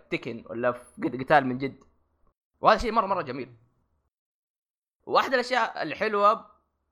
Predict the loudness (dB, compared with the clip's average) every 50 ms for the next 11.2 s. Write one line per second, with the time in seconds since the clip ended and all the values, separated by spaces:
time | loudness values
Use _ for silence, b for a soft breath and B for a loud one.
0 | _ _ _ _ -10 -8 -4 -4 -4 -4 -4 -6 -6 -4 -4 -4 -6 -6 -8 -12
1 | -14 -12 -10 -8 -6 -6 -4 -4 -6 -4 -4 -4 -4 -4 -2 -2 -4 -4 -4 -6
2 | -6 -4 -4 -4 -2 -2 -2 -2 -2 -2 -4 -4 -2 -4 -4 -4 -4 -6 -6 -10
3 | -14 _ _ _ _ _ _ _ -6 -4 0 4 4 4 4 4 0 -4 -10 _
4 | _ _ _ _ _ _ _ _ -10 0 4 6 6 6 4 2 -2 -4 -4 -6
5 | -10 -12 -10 -8 -4 -4 -4 -4 -4 -6 -8 -8 -6 -6 -4 -4 -6 -4 -4 -2
6 | -2 -2 -2 -4 -6 -4 -4 -4 -4 -2 -4 -4 -2 -2 2 4 4 4 4 2
7 | -2 -2 -2 -2 0 0 0 0 0 0 -2 -2 -4 -2 -2 -2 -2 -2 -2 -4
8 | 0 0 0 0 0 -2 -4 -4 0 2 2 2 2 0 -2 -2 -2 -2 -2 -4
9 | -2 2 2 2 4 4 2 2 2 0 -4 -8 -10 -12 -10 -8 -4 0 2 2
10 | 2 2 0 -6 -8 -2 0 2 4 4 2 2 -2 -4 -2 -2 -2 -2 -4 -8
11 | -8 -6 -8 -8